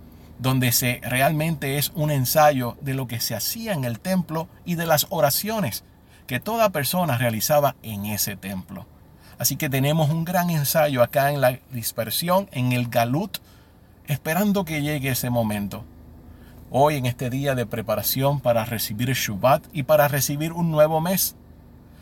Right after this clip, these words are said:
nos preparamos, nos preparamos porque a nosotros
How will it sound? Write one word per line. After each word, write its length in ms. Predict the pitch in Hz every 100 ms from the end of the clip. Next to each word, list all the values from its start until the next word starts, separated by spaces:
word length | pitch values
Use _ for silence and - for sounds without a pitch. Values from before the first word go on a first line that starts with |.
| - -
nos 140 | 135
preparamos, 760 | - 147 139 151 190 - - - - - - - -
nos 100 | 120
preparamos 560 | 143 147 165 226 220
porque 420 | - 143 147 131 - - - - - - - -
a 80 |
nosotros 520 | 127 123 175 - 147